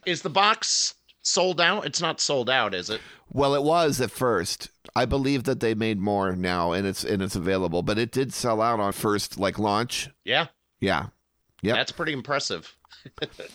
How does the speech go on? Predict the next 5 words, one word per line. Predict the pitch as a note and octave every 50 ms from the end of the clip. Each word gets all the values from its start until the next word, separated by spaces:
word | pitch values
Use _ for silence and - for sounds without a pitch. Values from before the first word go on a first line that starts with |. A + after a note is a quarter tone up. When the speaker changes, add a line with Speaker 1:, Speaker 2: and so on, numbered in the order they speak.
| - - - - - - -
Speaker 2:
Well, | - E3 F3+ F#3 F#3+ F#3+ F#3 - - _ _ _ _ _ _ -
<sighs> | - - - - - - - - - -
it | C#3 C#3+ D3+
is | E3 D#3+ B2+
impressive. | C#3 G2+ - - G2 E2+ E2+ - F2 D#2 D#2